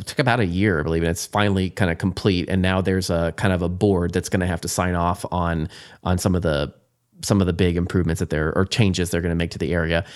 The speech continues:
And it just, it's just every part of it is, is, uh, is interesting, uh, because nobody, nobody on the board was allowed to have any theme park experience.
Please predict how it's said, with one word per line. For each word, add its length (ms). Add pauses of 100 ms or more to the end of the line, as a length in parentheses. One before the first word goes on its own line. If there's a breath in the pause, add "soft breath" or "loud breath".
(220 loud breath)
And 440 (600)
it 60
just, 180
it's 160
just 120
every 220
part 240
of 80
it 100
is, 280
is, 360
uh, 320 (1500 soft breath)
is 300
interesting, 760 (160)
uh, 200
because 440 (200)
nobody, 960 (680)
nobody 500
on 280
the 80
board 400
was 140
allowed 320
to 60
have 260
any 220
theme 180
park 400 (100)
experience. 760